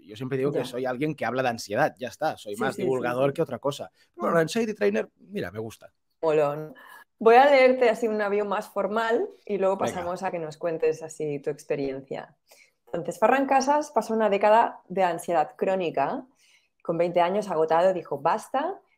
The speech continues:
Speaker 2: y empezó a visitar médicos y psicólogos, además de empezar una propia investigación, am, que venía, bueno, supongo que a raíz de lo que es, o en paralelo a la epidemia del siglo veintiuno.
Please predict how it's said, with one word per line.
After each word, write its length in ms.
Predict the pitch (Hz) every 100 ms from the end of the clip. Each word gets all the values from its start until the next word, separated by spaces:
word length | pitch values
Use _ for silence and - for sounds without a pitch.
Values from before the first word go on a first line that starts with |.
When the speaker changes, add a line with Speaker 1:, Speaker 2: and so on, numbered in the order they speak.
| -
Speaker 2:
y 60 |
empezó 200 | 185 180
a 20 | 185
visitar 420 | 185 170 160 -
médicos 520 | 180 208 214 208 202
y 40 |
psicólogos, 680 | - 233 202 185 185 196 196
además 440 | - 170 165 180 185
de 320 | 185 190 202
empezar 360 | 170 165 156 170
una 200 | 175 160
propia 380 | 170 165 180 -
investigación, 1160 | - 202 180 170 160 156 - 185 190 196 254 254 _ _ _ _
am, 720 | 175 160 156 151 147 143 143 -
que 100 | 170
venía, 380 | 160 180 190 202
bueno, 280 | 170 156
supongo 340 | - - 160 170
que 200 | 165 156
a 120 | -
raíz 320 | 156 156 160
de 80 | 170
lo 140 | 165 156
que 280 | 151 156 156
es, 220 | 156 -
o 180 | 151 139 -
en 120 | 151
paralelo 420 | 165 160 165 175
a 40 | 170
la 100 | 147
epidemia 360 | 151 156 165
del 140 | 156 156
siglo 200 | 160 151
veintiuno. 500 | 151 147 147 143